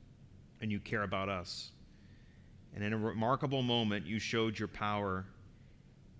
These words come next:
here to this family. And Lord, we thank you that you showed your power once and for all by rising from the grave.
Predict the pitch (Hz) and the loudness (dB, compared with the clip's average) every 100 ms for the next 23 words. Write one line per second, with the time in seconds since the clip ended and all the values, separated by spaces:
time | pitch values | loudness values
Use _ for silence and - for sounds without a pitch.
0 | - - - - 117 117 104 104 - - | -20 -20 -12 0 2 2 2 0 0 0
1 | 104 104 98 92 95 - - - - - | 0 0 0 -2 -4 -10 -20 -20 -20 -20
2 | - - - - - - - - - 98 | -20 -20 -20 -20 -20 -20 -20 -20 -10 -4
3 | 98 107 98 104 - 110 107 110 101 92 | 0 0 0 -2 2 2 2 0 0 2
4 | 107 107 101 95 - - - - - - | 2 0 -2 -4 -12 -18 -20 -20 -20 -20
5 | - - 113 110 110 98 110 107 98 92 | -14 -4 -2 0 0 -2 0 0 2 0
6 | 104 - 98 - 98 101 95 92 95 95 | -2 0 -4 0 0 2 2 0 0 2
7 | 98 95 90 92 - 90 85 90 87 80 | 2 2 0 -4 -4 -4 -4 -2 -2 -4